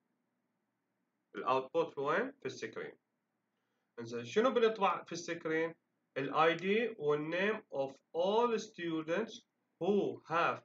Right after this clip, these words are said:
passed this course X. يعني إحنا هني في ال-، بندخل الكورس كود، صح؟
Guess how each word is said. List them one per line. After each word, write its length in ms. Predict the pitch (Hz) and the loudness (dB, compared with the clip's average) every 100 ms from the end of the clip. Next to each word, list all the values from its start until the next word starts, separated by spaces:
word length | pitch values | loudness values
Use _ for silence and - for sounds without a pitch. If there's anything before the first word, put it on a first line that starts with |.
| _ | _
passed 400 | 160 185 202 - _ _ _ _ _ _ _ _ | 0 0 -2 -8 _ _ _ _ _ _ _ _
this 180 | 147 151 | 0 0
course 540 | - 110 87 - - - _ _ | -2 -4 -4 -8 -16 -20 _ _
X. 360 | 123 101 - - _ | -8 -6 -12 -20 _
يعني 240 | 113 113 | -4 -2
إحنا 320 | 127 160 151 147 | -4 0 0 2
هني 380 | 196 196 233 - _ _ _ _ _ | 2 2 0 -8 _ _ _ _ _
في 160 | 131 131 | -2 -2
ال-، 540 | 131 127 113 - - - _ | -2 -4 -6 -8 -18 -20 _
بندخل 400 | 143 143 175 175 | -6 -2 -2 0
الكورس 460 | 196 - - 175 170 | -2 -2 0 0 0
كود، 260 | - 110 - | -4 -4 -2
صح؟ 400 | 143 160 202 | 0 0 -2